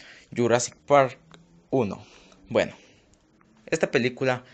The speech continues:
fue reproducida por Universal Pictures, que, bueno, también ha reproducido otras películas como Ra-, la saga de Rápidos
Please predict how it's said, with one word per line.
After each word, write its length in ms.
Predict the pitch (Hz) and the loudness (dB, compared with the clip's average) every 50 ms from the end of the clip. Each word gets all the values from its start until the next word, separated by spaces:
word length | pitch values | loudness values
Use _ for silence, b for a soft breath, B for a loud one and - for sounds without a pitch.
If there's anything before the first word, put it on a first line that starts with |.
| B B B B B B B B B B _ _ | B B B B B B B B B B _ _
fue 360 | - 135 143 151 - - - _ _ - | 0 0 0 0 0 -6 -12 _ _ -8
reproducida 840 | - 107 104 - 120 127 139 139 131 - 123 120 127 127 127 131 - _ | -8 -6 -6 -2 -2 0 0 0 -2 -4 -6 -6 -6 -6 -8 -12 -8 _
por 260 | 120 117 117 - - _ | -2 -2 -2 -4 -10 _
Universal 800 | - 95 101 135 143 139 135 120 120 120 104 - - 127 117 117 | -16 -6 -2 -2 0 0 0 0 0 -2 -2 -2 -4 -6 -6 -6
Pictures, 840 | 117 - _ 123 123 120 107 - 92 90 - - - - - - - _ _ _ _ _ | -8 -12 _ -10 -10 -10 -8 -10 -10 -10 -10 -12 -12 -12 -14 -14 -14 _ _ _ _ _
que, 220 | - - 92 98 98 | -10 -6 -6 -6 -4
bueno, 280 | 98 117 120 113 113 | -4 -6 -6 -6 -6
también 260 | - 113 110 120 123 123 | -6 -6 -4 -2 -2 -2
ha 60 | 120 | -2
reproducido 840 | 123 123 - - 110 113 113 107 - - 127 123 123 127 - - - | -2 -6 -8 -6 -4 -4 -4 -4 -4 -4 -2 -2 -2 -2 -4 -6 -2
otras 500 | 110 110 110 - - 90 98 98 95 - | 0 0 0 0 -2 -2 -2 -2 -2 -4
películas 640 | _ 127 123 107 104 - - 107 110 110 110 - - b b b b b b b b b b b b b b b b b b b b b _ _ | _ -4 -4 -4 -8 -8 -4 -2 -2 -2 -2 -4 -10 b b b b b b b b b b b b b b b b b b b b b _ _
como 400 | - 185 180 170 151 135 135 143 | 2 4 4 4 2 -2 -2 -4
Ra-, 280 | - - - 127 - - | -4 0 2 2 2 2
la 160 | - 113 104 104 | 0 -2 -4 -2
saga 380 | - 131 123 117 120 120 113 | -2 -2 -2 0 -2 -4 -4
de 200 | - - 92 92 87 | -6 -6 -8 -8 -8
Rápidos 640 | 90 101 113 - - 113 110 107 107 110 - - | -6 -6 -6 -6 -4 -6 -6 -6 -8 -10 -14 -14